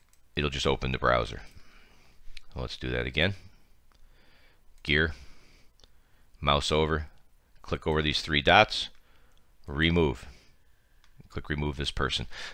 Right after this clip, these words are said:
What's nice about this is, let's say you made a mistake and you wanna change the name or something, you can quickly remove them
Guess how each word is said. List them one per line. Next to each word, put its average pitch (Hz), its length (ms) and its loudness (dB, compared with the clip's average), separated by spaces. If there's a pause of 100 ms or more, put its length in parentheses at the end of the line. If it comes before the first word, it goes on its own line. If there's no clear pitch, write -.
What's 87 180 2
nice 95 180 10
about 85 260 6
this 107 200 8
is, 85 160 4
let's 87 140 2
say 92 80 4
you 80 60 2
made 80 140 6
a 76 40 2
mistake 78 420 6
and 73 80 -4
you 71 80 0
wanna 73 160 2
change 71 280 0
the 67 40 -2
name 82 240 4
or 73 60 2
something, 71 340 -2
you 73 80 -2
can 76 160 -6
quickly 98 380 -2
remove 80 320 2
them 67 240 4